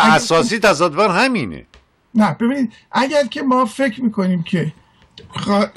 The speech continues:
Speaker 2: ایرانیان خارج کشور علیه حکومت اسلامی مبارزه کرده اند، به هر حال هر مبارزه‌ای از سه مرحله می‌گذره. مرحلهٔ اولش افشا کردن فساد و تباهی این حکومته.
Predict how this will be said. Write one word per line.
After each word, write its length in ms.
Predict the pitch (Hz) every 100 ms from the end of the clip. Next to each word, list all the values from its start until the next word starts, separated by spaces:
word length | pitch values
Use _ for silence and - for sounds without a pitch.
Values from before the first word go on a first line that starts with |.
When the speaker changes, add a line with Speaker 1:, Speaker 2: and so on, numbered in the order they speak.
| -
Speaker 2:
ایرانیان 580 | 220 220 196 202 190 190
خارج 400 | 131 180 180 165
کشور 440 | 202 160 240 - -
علیه 380 | 214 247 294
حکومت 420 | 254 208 208 190 233
اسلامی 540 | 202 175 - 180 185
مبارزه 640 | 190 196 190 170 165 175
کرده 380 | 170 175 165 180
اند، 320 | 196 247 247 - _ - -
به 100 | -
هر 180 | 214 247
حال 180 | 226 285
هر 320 | 220 262 277 320
مبارزه‌ای 1080 | 262 220 220 214 185 180 208 277 240 226 214 - _ _
از 140 | 220 226
سه 300 | - - 320
مرحله 480 | 302 254 226 247
می‌گذره. 640 | 269 294 285 190 180 135 127 - - _ _
مرحلهٔ 480 | 220 240 220 247 277 302
اولش 500 | 262 247 277 311 247 -
افشا 460 | 240 220 - 226 233
کردن 440 | - 240 233 311 294 269 262 - _ _ -
فساد 400 | 262 - 269 294
و 100 | 285
تباهی 520 | 226 220 208 196 226
این 160 | 254 226
حکومته. 560 | 208 196 170 151 135